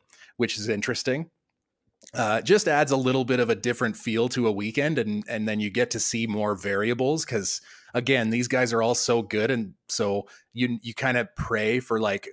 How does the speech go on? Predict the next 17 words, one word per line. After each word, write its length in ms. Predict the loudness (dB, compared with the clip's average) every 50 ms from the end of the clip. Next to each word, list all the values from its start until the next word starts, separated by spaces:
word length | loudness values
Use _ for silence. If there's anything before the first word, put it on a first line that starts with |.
| -8 -6
a 80 | -6
rain 640 | -4 -2 -2 0 0 0 0 0 0 0 0 0 0
or, 140 | 0 0
like, 260 | 0 0 -2 -2 -2 -2
a, 320 | -2 -2 -2 -2 -4 -4
you 120 | -4 -4 -4
know, 160 | -2 -2 -2
a, 160 | -2 -4 -4 -6
a 120 | -8 -8
bad 360 | -4 -2 -2 0 0 0 -2 -2
part 200 | -2 0 0 0
of 80 | 0 -2
track 380 | -4 -4 -2 0 0 -2 -2 -2
where 140 | -4 -4 -4
people 280 | -4 -4 -6 -4 -2 -2
have 160 | -2 -2 -2
to 240 | -4 -2 -2 -4